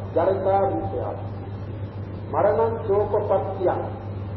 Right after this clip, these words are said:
ශබ්දයේද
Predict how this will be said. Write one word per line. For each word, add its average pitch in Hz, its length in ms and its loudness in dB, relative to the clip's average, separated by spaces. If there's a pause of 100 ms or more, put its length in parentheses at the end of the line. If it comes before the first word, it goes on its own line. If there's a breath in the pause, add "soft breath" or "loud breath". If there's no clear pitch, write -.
(1700)
ශබ්දයේද - 680 4